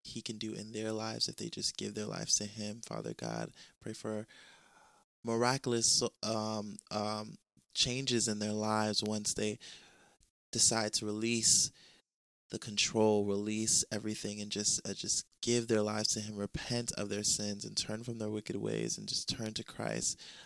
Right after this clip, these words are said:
I pray that everything will change for the better, um, and they will be evangelists and, and, and, and carriers of the gospel after that. Um, in Jesus' mighty name, amen. Stay tuned. There's gonna be another part to this.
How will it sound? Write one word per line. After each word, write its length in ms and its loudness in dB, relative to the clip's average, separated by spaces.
I 60 -2
pray 300 0
that 340 0
everything 460 -2
will 100 -6
change 500 -2
for 160 -6
the 120 -2
better, 560 0
um, 300 -4
and 220 -6
they 120 2
will 280 -2
be 420 -2
evangelists 1040 2
and, 340 -8
and, 280 -6
and, 200 -12
and 280 -12
carriers 540 -2
of 100 -4
the 100 -2
gospel 540 -2
after 360 -6
that. 400 -8
Um, 400 -8
in 120 -10
Jesus' 580 0
mighty 400 -4
name, 460 -2
amen. 640 -4
Stay 240 2
tuned. 400 0
There's 200 2
gonna 180 -4
be 180 -2
another 260 -4
part 340 -6
to 100 0
this. 400 2